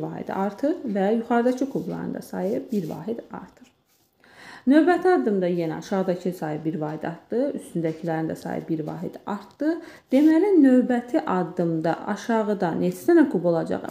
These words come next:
Burada dörd dənədirsə, burada ücə beş dənə olacaq. Burada üstdə üç dənə kubdursa, burada artıq üstdə dörd dənə kub olacaq. Beş dənə aşağıda, dörd dənə yuxarıda, cəmi deməli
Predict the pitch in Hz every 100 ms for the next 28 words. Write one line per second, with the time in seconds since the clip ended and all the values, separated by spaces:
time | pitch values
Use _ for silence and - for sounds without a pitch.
0 | 196 214 233 233 226 226 180 170 165 175
1 | 262 254 196 233 233 226 160 - 202 220
2 | 233 254 254 370 - - - - 262 262
3 | 294 254 - 220 - 269 - 180 165 -
4 | 170 165 170 - 180 202 254 269 202 208
5 | 233 175 165 190 190 - - - 190 185
6 | 208 247 - 226 226 - 170 175 - -
7 | 160 - - - - _ _ - - -
8 | 220 294 294 - 175 170 180 202 202 214
9 | 254 311 - 220 226 180 220 202 - -
10 | 226 226 170 160 208 180 160 151 160